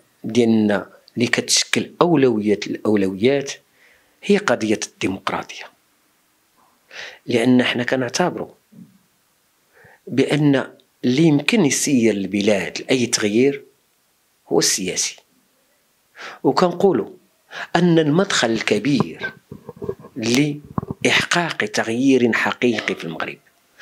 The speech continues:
وإحقاق تنمية حقيقية، هذا المدخل الحقيقي لا يمكن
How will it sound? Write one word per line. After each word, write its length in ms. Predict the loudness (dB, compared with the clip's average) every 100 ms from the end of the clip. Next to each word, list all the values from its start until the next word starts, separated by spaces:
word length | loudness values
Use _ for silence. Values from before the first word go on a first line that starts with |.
| -14 0
وإحقاق 640 | 2 2 2 -2 -2 -4 -2
تنمية 480 | 0 2 4 4 2
حقيقية، 680 | -2 -2 -4 -4 -8 -12 -20 _ _ _ -20 -18 -4
هذا 420 | 0 0 2 2
المدخل 420 | 2 2 0 -2
الحقيقي 680 | 0 -2 -4 -2 -4 -2 -6 -8 _ _ _ _ _ _ _ _
لا 100 | 2
يمكن 440 | 4 2 2 -2